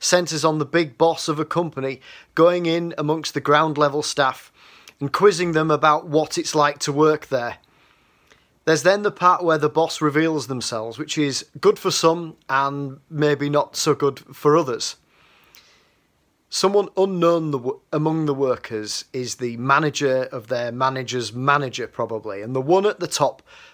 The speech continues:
of the tree is possibly stood right next to them. Well, John eventually says to the Jewish leaders, to the priests and the Levites who are asking him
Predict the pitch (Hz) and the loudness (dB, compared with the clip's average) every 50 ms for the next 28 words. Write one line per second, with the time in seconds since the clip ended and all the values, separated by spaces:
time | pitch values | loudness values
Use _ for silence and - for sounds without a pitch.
0 | _ - 135 131 131 135 - - - 127 120 120 117 113 - _ _ 123 113 - | _ -4 -4 -4 -4 -6 -8 -6 -4 -4 -4 -6 -8 -12 -16 _ _ -12 -12 -8
1 | - - 139 - - 131 117 131 127 - - - 139 127 120 - - _ _ _ | -4 -4 -4 -4 -4 -8 -8 -6 -6 -6 -6 -4 -4 -4 -6 -6 -12 _ _ _
2 | _ _ - 117 120 127 123 120 120 - - - - - - - _ - 110 113 | _ _ -10 -4 -2 0 0 -2 -4 -6 -8 -10 -10 -10 -12 -18 _ -16 -12 -12
3 | 120 - - - - - - 101 - 87 87 82 _ _ _ _ _ _ _ _ | -12 -10 -10 -8 -8 -8 -10 -12 -14 -16 -18 -20 _ _ _ _ _ _ _ _
4 | _ _ _ _ _ _ _ _ _ _ _ _ _ _ _ _ _ _ _ _ | _ _ _ _ _ _ _ _ _ _ _ _ _ _ _ _ _ _ _ _
5 | _ _ _ _ _ _ _ _ _ _ _ _ _ _ _ _ _ - 117 - | _ _ _ _ _ _ _ _ _ _ _ _ _ _ _ _ _ -12 -2 0
6 | 170 175 180 180 165 143 147 151 151 147 - - 139 123 - - - 135 127 120 | 0 2 2 0 0 2 2 2 0 -2 -6 -8 -6 -6 -6 -2 -2 0 0 -2
7 | 120 110 - - - 123 113 117 107 - 127 127 131 131 131 - - - 123 120 | -2 -6 -8 -8 -8 -6 -6 -6 -6 -6 -6 -6 -6 -6 -6 -8 -8 -8 -8 -8
8 | 120 110 - 101 - - - - - _ _ _ _ _ _ _ _ _ _ _ | -8 -10 -12 -12 -10 -8 -10 -10 -10 _ _ _ _ _ _ _ _ _ _ _
9 | _ - - 139 139 143 - - 151 160 185 - - - - - - 170 175 175 | _ -10 -4 -2 -2 -2 2 2 2 2 2 0 -6 -8 -6 -4 -2 -2 0 0
10 | 170 160 147 131 113 - 110 104 107 104 - - - - - 131 123 117 117 127 | 0 0 0 -2 -2 -4 -4 -4 -4 -6 -6 -8 -8 -6 -4 -4 -2 -2 0 0
11 | 139 - - - 135 123 104 110 127 113 110 | -2 -2 -4 -6 -8 -8 -8 -8 -10 -12 -12